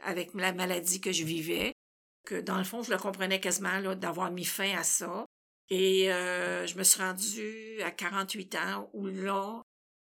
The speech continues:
euh, j'ai fait une tentative de suicide parce que là, j'étais au bout du rouleau.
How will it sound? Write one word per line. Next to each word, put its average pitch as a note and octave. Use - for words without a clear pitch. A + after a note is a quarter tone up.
euh, F3+
j'ai -
fait F#3
une F#3
tentative E3
de E3+
suicide G3
parce -
que G3
là, F3+
j'étais F3
au F3
bout F#3+
du F3
rouleau. E3+